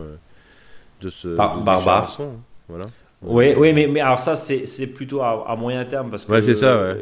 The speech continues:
Speaker 2: et peut-être Mireille n'a pas du tout la
Speaker 1: Ouais.
Speaker 2: possibilité de mettre une
Speaker 1: Ouais,
Speaker 2: haie,
Speaker 1: c'est ça,
Speaker 2: euh,
Speaker 1: ouais, ouais.
Speaker 2: autour de ses fruitiers. Euh, mais, mais, euh, tu, enfin, il y a, il y a quoi de, comme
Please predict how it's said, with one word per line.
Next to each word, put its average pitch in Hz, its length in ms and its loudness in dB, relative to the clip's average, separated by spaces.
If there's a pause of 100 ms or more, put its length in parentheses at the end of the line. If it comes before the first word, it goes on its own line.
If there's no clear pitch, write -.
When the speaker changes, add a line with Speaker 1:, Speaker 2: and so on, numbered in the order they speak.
Speaker 2:
et 127 140 0
peut-être 127 300 -2
Mireille 139 260 2
n'a 110 100 -2
pas 123 140 -4
du 120 160 -12
tout 135 160 -10
la 127 120 0
Speaker 1:
Ouais. 101 40 -4
Speaker 2:
possibilité 120 480 -6
de 110 60 -10
mettre 107 160 -10
une 98 80 -8
Speaker 1:
Ouais, 101 100 0
Speaker 2:
haie, 123 100 2
Speaker 1:
c'est 120 60 0
ça, 135 220 4
Speaker 2:
euh, 101 340 2
Speaker 1:
ouais, 87 60 -6
ouais. 92 40 -12 (540)
Speaker 2:
autour 120 260 -8
de 120 100 -4
ses 120 140 -8
fruitiers. 156 540 -10 (320)
Euh, 110 800 -6
mais, 123 320 -6
mais, 123 300 -6
euh, 120 240 -2 (420)
tu, - 100 -20
enfin, 123 180 -6
il 127 60 -6
y 131 60 0
a, 123 40 0
il 117 60 -8
y 131 60 -2
a 123 60 -2
quoi 160 180 0
de, 131 300 -10
comme 123 400 -4